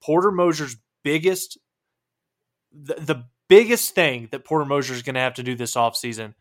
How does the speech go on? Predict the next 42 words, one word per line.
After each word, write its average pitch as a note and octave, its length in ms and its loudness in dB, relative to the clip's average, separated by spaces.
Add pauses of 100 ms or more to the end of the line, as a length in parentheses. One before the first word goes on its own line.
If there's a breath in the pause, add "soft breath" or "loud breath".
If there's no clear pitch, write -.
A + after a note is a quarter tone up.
(180)
is B2+ 160 -6
recruiting, A#2 540 -8 (200)
is C#3 160 -6
getting D3 280 -2
into C#3+ 160 -6
the C3 80 -8
transfer B2+ 420 -8
portal, A2 340 -10 (220 loud breath)
bringing E3 480 -2
in D3+ 300 -2
a C3 100 -8
difference C#3+ 500 -4
maker B2 440 -6 (300 loud breath)
that B2+ 120 -4
can B2 80 -12
play C#3 200 -2
either C3 260 -6
the G#2+ 80 -10
four F3+ 480 -2
or D#3 160 -8
the C#3+ 100 -10
five C#3+ 320 0
position, A#2+ 480 -8 (300 soft breath)
something D3+ 380 -4
that B2+ 100 -6
Oklahoma D3+ 540 -4
has B2 160 -6
not C3 240 0
had C3+ 360 -2
since B2+ 220 -10
the B2 80 -10
Ryan A#2+ 320 -4
Spangler C3+ 400 -6
days, B2+ 240 -4
and A#2+ 100 -10
he D3+ 120 -6
wasn't D3+ 280 -4
even C3+ 140 -8
a B2 80 -6
true B2+ 220 -8
post. C3+ 400 -2
But B2 180 -4